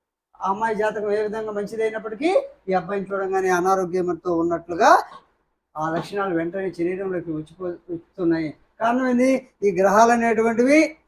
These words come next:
ఇక్కడ ఉన్నటువంటి రేఖలు అనేటువంటివి ఆ విధమైనటువంటి మనస్తత్వం.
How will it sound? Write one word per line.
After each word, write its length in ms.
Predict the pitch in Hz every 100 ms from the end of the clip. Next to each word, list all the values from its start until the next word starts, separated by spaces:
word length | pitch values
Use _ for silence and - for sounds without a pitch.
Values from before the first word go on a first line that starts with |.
| _ _ _ -
ఇక్కడ 300 | 208 208 208
ఉన్నటువంటి 420 | 220 233 233 220
రేఖలు 320 | 202 226 226 233
అనేటువంటివి 800 | 233 226 214 233 226 262 294 - _ 170
ఆ 100 | 180
విధమైనటువంటి 580 | 196 208 208 208 196 180
మనస్తత్వం. 460 | 180 190 170 170